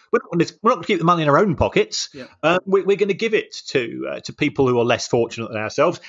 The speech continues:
Speaker 1: if you can afford to do so." Appreciate that some people can't.
Speaker 2: Yep.
Speaker 1: Um, a-, and, uh, it, it, you know, clubs are coming to unite. And the only,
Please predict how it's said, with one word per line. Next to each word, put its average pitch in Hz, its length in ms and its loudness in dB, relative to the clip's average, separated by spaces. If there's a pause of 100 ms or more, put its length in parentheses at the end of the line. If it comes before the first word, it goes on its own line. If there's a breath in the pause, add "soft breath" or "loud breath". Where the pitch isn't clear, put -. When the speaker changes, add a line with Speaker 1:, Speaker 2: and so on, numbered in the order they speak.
(120 loud breath)
Speaker 1:
if 175 160 2
you 147 100 2
can 131 120 0
afford 117 380 2
to 113 40 -4
do 107 220 0
so." 190 160 -2
Appreciate 117 400 -4
that 113 100 -16
some 110 220 -4
people 107 280 -10
can't. 135 380 -2
Speaker 2:
Yep. 98 180 -20 (320 loud breath)
Speaker 1:
Um, 151 240 2 (280)
a-, 170 120 -2
and, 160 320 0
uh, 156 300 2 (180)
it, 165 180 -8
it, 151 240 -8
you 165 100 2
know, 143 80 0
clubs 180 400 0
are 156 40 0
coming 156 380 -2
to 156 140 -8
unite. 156 440 0
And 160 460 -2
the 170 120 6
only, 143 440 -2